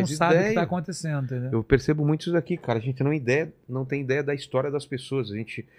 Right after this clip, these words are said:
Speaker 1: principalmente pessoas públicas, a gente não tem ideia. E quando eu
Speaker 2: É.
Speaker 1: fico aqui duas, três horas conversando com a pessoa, você fala, "Cara,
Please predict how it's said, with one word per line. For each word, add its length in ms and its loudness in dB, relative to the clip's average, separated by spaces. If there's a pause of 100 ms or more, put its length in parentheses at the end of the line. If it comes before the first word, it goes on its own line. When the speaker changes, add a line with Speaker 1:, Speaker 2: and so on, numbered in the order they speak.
(140)
Speaker 1:
principalmente 320 -4
pessoas 320 -2
públicas, 500 -6
a 60 -6
gente 240 -10
não 220 -2
tem 160 -8
ideia. 360 -4 (320)
E 40 -16
quando 160 -2
eu 80 -2
Speaker 2:
É. 20 -8
Speaker 1:
fico 160 -6
aqui 160 -4
duas, 300 -6
três 180 -6
horas 140 -6
conversando 340 -8
com 80 -10
a 60 -8
pessoa, 260 -12
você 80 -20
fala, 160 -12
"Cara, 380 -14